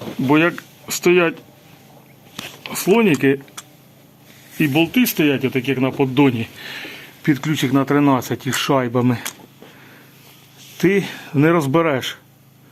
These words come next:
термостат ніколи в житті. На тільки оби-, обидва слоніка знімати. І цей, і цей. Тепер що я зробив? По міліметра два сточив кришку по вуглам, де болти лягають.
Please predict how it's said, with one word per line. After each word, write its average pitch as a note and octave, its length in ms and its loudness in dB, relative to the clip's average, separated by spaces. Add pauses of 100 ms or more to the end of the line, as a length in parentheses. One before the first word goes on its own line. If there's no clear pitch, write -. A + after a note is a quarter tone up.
(220)
термостат C#3 520 0
ніколи C3 340 2
в B2 40 2
житті. A2+ 420 -2 (260)
На C#3+ 140 0
тільки C3 260 -2
оби-, B2 480 0
обидва C3 400 2
слоніка C3 420 2
знімати. A#2 500 -4
І C3+ 80 -4
цей, D#3+ 360 -2
і B2+ 100 -2
цей. A2+ 320 -6 (1120)
Тепер F3 280 -2
що F3+ 120 0
я D3+ 100 2
зробив? C3+ 480 2 (1500)
По D#3+ 300 2 (960)
міліметра D#3 560 2
два C3 380 2 (220)
сточив D3 480 0
кришку G3 420 0
по C3 120 2
вуглам, B2 400 2
де B2 120 0
болти B2 380 0
лягають. A#2 540 -4